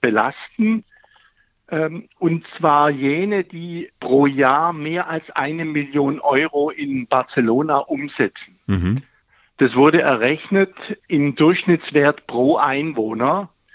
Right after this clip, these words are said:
Speaker 1: Und da sind die sechsundzwanzig Online-Händler übrig geblieben.
Speaker 2: Ah, okay.
Speaker 1: Äh, es gibt ja noch mehr Online-Händler, aber das sind kleine mittelständische Unternehmen, äh,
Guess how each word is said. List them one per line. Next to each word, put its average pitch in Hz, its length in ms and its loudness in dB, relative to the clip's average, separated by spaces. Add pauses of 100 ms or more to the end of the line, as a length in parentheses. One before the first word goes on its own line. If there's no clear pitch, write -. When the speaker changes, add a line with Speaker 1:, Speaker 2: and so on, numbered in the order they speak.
(360)
Speaker 1:
Und 131 160 -6
da 143 100 2
sind 170 220 -4
die 175 80 -4
sechsundzwanzig 151 800 -2
Online-Händler 135 1160 0
übrig 165 360 -4
geblieben. 143 720 0
Speaker 2:
Ah, 92 160 0
okay. 85 280 -6 (480)
Speaker 1:
Äh, 147 320 2
es - 200 -2
gibt - 260 -8
ja 196 340 0 (240)
noch 175 360 4
mehr 180 400 6
Online-Händler, 123 880 -4
aber 156 180 0
das 170 220 -2
sind - 320 -8
kleine 185 880 0
mittelständische 175 800 -4
Unternehmen, 165 920 0 (540)
äh, 160 140 -4